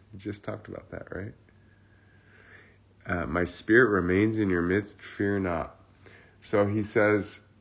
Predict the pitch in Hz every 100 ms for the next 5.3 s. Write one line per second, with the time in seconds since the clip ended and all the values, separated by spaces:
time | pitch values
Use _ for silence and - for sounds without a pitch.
0 | - 156 131 - 76 101 107 131 131 127
1 | 107 110 98 87 85 - 82 78 87 90
2 | 92 82 - 78 - 104 107 113 110 -
3 | 92 95 - 95 90 - 80 87 73 80
4 | 76 - 82 80 78 76 78 - 76 73
5 | 69 50 -